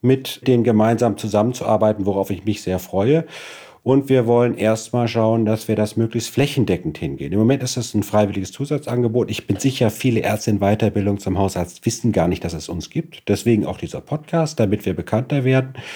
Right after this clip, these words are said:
und letztendlich eben auch alle einladen, daran teilzunehmen, weil ich glaube, jeder kann profitieren. Dafür ist das Programm sehr, sehr viel breiter. Was eine etwas größere Baustelle ist, ist letztendlich auch dieses Train-the-Trainer-Programm, was ich angesagt habe. Ich hatte ja vorhin gesagt, dass es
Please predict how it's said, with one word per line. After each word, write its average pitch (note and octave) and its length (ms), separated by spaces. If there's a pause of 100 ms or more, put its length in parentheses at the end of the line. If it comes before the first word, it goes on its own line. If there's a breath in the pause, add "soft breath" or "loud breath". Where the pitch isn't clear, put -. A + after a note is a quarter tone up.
(320 loud breath)
und C3 260
letztendlich A#2+ 680
eben G#2+ 200
auch F#2+ 140
alle A2 280
einladen, F#2+ 580
daran - 280
teilzunehmen, B2 580
weil G2 120
ich - 100
glaube, G#2 240
jeder A#2 300
kann D#2+ 240
profitieren. A#2 560 (260)
Dafür A2 300
ist G#2+ 120
das G2 140
Programm F#2 480
sehr, F2+ 300 (180)
sehr G2 220
viel - 160
breiter. A#2+ 520 (600 loud breath)
Was - 300
eine A2 260
etwas G#2 380
größere D#3 500
Baustelle B2+ 540
ist, - 440
ist A#2+ 300
letztendlich A2+ 760
auch G#2+ 160
dieses G#2+ 400
Train-the-Trainer-Programm, A2+ 1040
was G2 180
ich - 180
angesagt D3+ 540
habe. - 280
Ich A#2+ 140
hatte A#2+ 160
ja A2+ 80
vorhin A#2+ 320
gesagt, A2+ 400
dass - 160
es A2+ 160